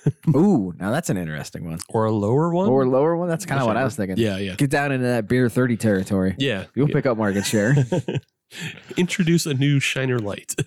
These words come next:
Speaker 1: <laughs>
Speaker 2: Ugh. No thanks.
Speaker 1: Shiner Athletic.
Speaker 2: Shiner, Shiner Ice.
Speaker 1: Shiner Ice. Ooh. <laughs>
Speaker 2: Uh-huh. Uh-huh.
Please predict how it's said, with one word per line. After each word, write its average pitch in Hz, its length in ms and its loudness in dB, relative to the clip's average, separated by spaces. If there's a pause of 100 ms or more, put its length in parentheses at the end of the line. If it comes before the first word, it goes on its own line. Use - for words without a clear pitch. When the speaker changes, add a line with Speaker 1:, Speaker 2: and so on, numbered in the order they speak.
(160)
Speaker 1:
<laughs> - 320 -2
Speaker 2:
Ugh. 139 580 -2 (640)
No 113 120 4
thanks. - 360 -6 (340)
Speaker 1:
Shiner 131 360 -4
Athletic. - 600 -8
Speaker 2:
Shiner, 95 420 -4 (380)
Shiner 92 360 -4
Ice. - 520 -4
Speaker 1:
Shiner 104 360 -2
Ice. - 360 -8
Ooh. 90 540 -8
<laughs> 160 60 0 (260)
Speaker 2:
Uh-huh. 131 400 0 (260)
Uh-huh. 120 400 0